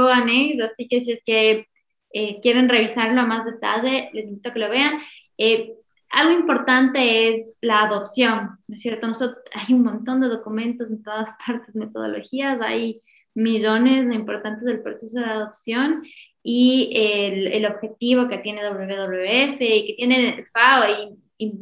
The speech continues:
cientos de organizaciones, en realidad, bueno, digamos, decenas de organizaciones que están trabajando en este tema, es justamente que estos recursos, eh, se, se utilicen. Y, eh, justamente como mencionaba en el, en el comentario,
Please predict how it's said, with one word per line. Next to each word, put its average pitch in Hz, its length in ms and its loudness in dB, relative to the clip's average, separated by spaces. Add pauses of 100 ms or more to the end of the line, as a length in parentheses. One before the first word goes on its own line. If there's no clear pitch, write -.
(360)
cientos 254 420 0
de 196 80 -4
organizaciones, 185 540 -8
en 202 100 -14
realidad, - 240 -12
bueno, - 240 -12
digamos, - 340 -10
decenas 226 500 -4
de 202 60 -6
organizaciones 202 540 -10
que - 100 -18
están 311 240 -2
trabajando 240 520 -4
en 220 80 -4
este 226 280 -10
tema, 269 400 0 (360)
es 220 280 2
justamente 214 640 -4
que 190 460 -2 (460)
estos 233 500 2
recursos, 220 640 -2
eh, - 240 -16
se, - 280 -10 (640)
se 175 320 -4
utilicen. 214 760 -8 (440)
Y, 294 380 0
eh, 220 80 -4
justamente 247 600 -2
como 196 180 -6
mencionaba 208 540 -2
en 226 100 -2
el, 180 260 -6
en 196 140 -10
el 196 100 -16
comentario, 277 920 2